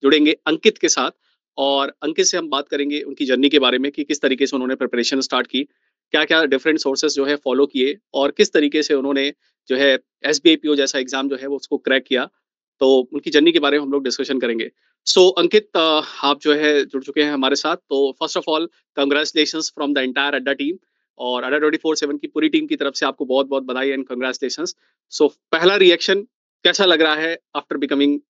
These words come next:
एसबीआई पीओ officer, है ना? एसबीआई में officer बनने के बाद पहला कैसे लग रहा है?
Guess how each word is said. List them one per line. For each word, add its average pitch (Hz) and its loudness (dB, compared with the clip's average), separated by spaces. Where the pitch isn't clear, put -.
एसबीआई 139 4
पीओ 131 -2
officer, 135 2
है 131 -2
ना? 147 0
एसबीआई 127 4
में 135 0
officer 127 -4
बनने 123 -4
के 127 -4
बाद 131 -2
पहला 139 4
कैसे 139 -2
लग 120 -4
रहा 120 -8
है? 120 -14